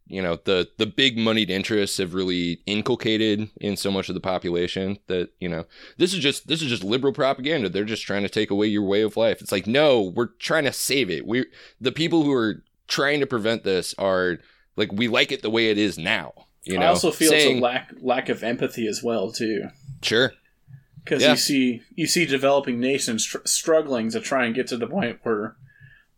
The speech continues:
Speaker 2: they're no longer a developing nation, but they don't wanna,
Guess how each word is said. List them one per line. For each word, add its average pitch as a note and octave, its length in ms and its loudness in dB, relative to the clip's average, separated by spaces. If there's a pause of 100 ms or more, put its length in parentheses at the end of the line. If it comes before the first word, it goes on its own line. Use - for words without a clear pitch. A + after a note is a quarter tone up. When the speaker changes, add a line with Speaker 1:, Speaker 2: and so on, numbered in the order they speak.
Speaker 2:
they're B2 180 0
no B2+ 120 2
longer A#2 340 0
a G#2 60 -6
developing A2+ 540 -2
nation, B2 540 0
but A2+ 240 0
they A#2+ 100 0
don't A#2 160 -2
wanna, A2+ 220 -2